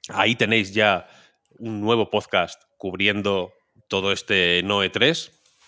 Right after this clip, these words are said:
que Dios quiera que dure hasta septiembre o hasta, o hasta, o hasta junio del dos mil veintitrés. Y así ya enlazamos con el siguiente.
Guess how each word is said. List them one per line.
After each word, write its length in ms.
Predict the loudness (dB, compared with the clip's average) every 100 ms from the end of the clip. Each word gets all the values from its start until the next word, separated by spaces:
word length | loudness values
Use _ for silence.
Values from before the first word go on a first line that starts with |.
| _
que 580 | -4 -4 -6 -8 -10 -8
Dios 260 | -4 -4 -2
quiera 240 | 0 0
que 60 | 0
dure 180 | -2 -4
hasta 140 | -6
septiembre 460 | -14 -2 0 2 2
o 40 |
hasta, 480 | 2 -2 -2 -4 -6
o 80 | -6
hasta, 640 | -8 -8 -8 -8 -10 -14 _ _ _ _ _ _
o 80 | -4
hasta 160 | -2 -2
junio 280 | 2 4 4
del 120 | 4
dos 140 | 0
mil 100 | -4
veintitrés. 520 | -6 -8 -6 -6 -6 -16 _ _ _ _ _ _ _
Y 100 | -6
así 180 | -4 0
ya 80 | 0
enlazamos 400 | 0 0 -2 -4
con 120 | -8
el 60 | -6
siguiente. 440 | 0 0 0 -6